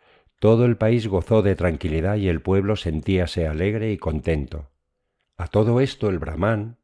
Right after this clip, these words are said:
desde el país lejano por donde peregrinaba, observando los signos celestes por arriba y considerando abajo la disposición de la tierra, reconoció que el niño a quien él hablara, sacándole de sus juegos, había obtenido la sucesión en el trono.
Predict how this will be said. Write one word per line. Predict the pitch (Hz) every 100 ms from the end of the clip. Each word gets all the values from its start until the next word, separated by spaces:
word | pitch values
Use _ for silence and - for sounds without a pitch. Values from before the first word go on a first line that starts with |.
| _
desde | 87 78 82
el | 78
país | 85 92
lejano | 117 104 117 107 95
por | 85
donde | 87 85 85
peregrinaba, | 82 80 73 76 87 98 98 107 _ _ _ _ -
observando | 82 - 76 101 113 120
los | 113 -
signos | 110 110 104
celestes | - 98 107 - 95
por | - 95
arriba | 90 98 95 73 - _ _ _
y | - 87
considerando | 92 82 - 82 80 101 104 101
abajo | 104 85 82
la | 78
disposición | 76 82 76 80 95 104
de | 101
la | 90
tierra, | 85 104 101 98 101 - _ _ _ _
reconoció | - 87 87 82 - 110 113
que | 120
el | 110
niño | 110 95
a | 76
quien | 82 87
él | 110
hablara, | 110 110 117 120 120 _ _ - -
sacándole | - 85 101 110 113 104
de | 98
sus | - 90
juegos, | - 101 101 107 - _ -
había | 82 87 101
obtenido | 98 87 95 92 95
la | 82
sucesión | 80 71 85 90 85
en | 80
el | 78 71
trono. | 80 76 69